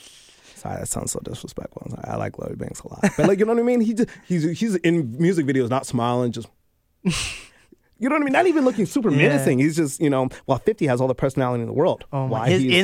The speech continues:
Speaker 2: Instagram is the funniest
Speaker 1: he's
Speaker 2: thing in the
Speaker 1: hilarious,
Speaker 2: world.
Speaker 1: hilarious.
Speaker 2: <laughs>
Speaker 1: Um, I think what I need to do, uh, right now, it's, it's the grind of connecting.
Speaker 2: Yeah, that's what I wanna help you out with, you know?
Speaker 1: Yeah,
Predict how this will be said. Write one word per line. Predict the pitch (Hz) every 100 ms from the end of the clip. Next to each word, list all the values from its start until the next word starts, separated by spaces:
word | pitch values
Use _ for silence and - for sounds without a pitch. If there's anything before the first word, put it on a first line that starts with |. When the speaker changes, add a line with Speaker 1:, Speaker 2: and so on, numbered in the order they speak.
| 190
Speaker 2:
Instagram | 233 208 226
is | 214
the | 170
funniest | - - 185 214 214
Speaker 1:
he's | -
Speaker 2:
thing | 202
in | 180
the | 151
Speaker 1:
hilarious, | 139 120 165 202 208
Speaker 2:
world. | 202 185
Speaker 1:
hilarious. | 135 120 120 117 107 - -
Speaker 2:
<laughs> | 220 156 247 214 220 160
Speaker 1:
Um, | 165 160 151
I | 185
think | 208 277 233
what | - 175
I |
need | 160 175
to | 185
do, | 175 170 160 143 - -
uh, | - 120 107
right | 127 131
now, | 139 143 143
it's, | 135 -
it's | 156 - - -
the | 139
grind | 123 131 156
of | 160
connecting. | - 123 110 - 123 117 - -
Speaker 2:
Yeah, | 165 180
that's | 156 151
what | 165
I |
wanna | 151 143
help | 139
you | 135
out | 127
with, | 123 123 160
you |
know? | 131
Speaker 1:
Yeah, | 135 98